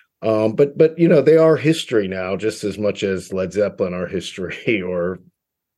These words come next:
Abraham Lincoln for that matter, or Lyndon Johnson or whoever. Um, so I, I think it's open, but, but obviously it's, it's helpful to have the support. Um, and, and it's easier,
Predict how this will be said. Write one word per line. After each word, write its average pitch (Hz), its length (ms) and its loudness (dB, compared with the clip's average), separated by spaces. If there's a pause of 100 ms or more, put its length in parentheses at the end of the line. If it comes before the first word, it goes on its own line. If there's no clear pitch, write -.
Abraham 135 420 2
Lincoln 151 340 2
for 101 120 0
that 87 220 -4
matter, 82 440 -8
or 92 240 -2
Lyndon 107 380 -2
Johnson 117 460 0
or 90 140 -4
whoever. 104 600 0
Um, 92 320 -4 (480)
so 143 280 6
I, 135 380 4
I 131 40 0
think 143 180 0
it's 117 120 0
open, 104 320 -2
but, 120 300 0
but 131 260 2
obviously 135 640 0
it's, - 280 -8
it's 104 180 -10
helpful 101 400 0
to 92 120 -2
have 90 240 -4
the 92 80 -10
support. 90 640 -8 (440)
Um, 95 360 -6
and, 139 220 -2
and 156 140 4
it's - 300 0
easier, 131 760 0